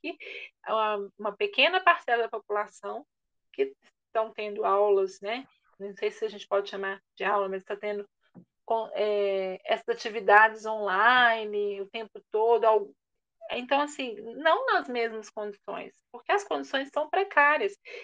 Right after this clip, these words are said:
Se não, se não falta estrutura física, estrutura de com-, computador, tecnologia,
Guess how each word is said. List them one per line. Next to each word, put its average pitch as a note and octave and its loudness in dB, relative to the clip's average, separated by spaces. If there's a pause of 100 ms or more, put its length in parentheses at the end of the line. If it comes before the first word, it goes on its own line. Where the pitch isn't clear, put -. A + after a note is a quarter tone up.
Se - -12
não, C4+ -2
se - -14
não C#4 -4
falta B3+ 4
estrutura C#4+ -4 (880)
física, C4 -6
estrutura G#3 -2
de G3+ -2
com-, G3+ -12
computador, G3+ 2
tecnologia, G#3 -4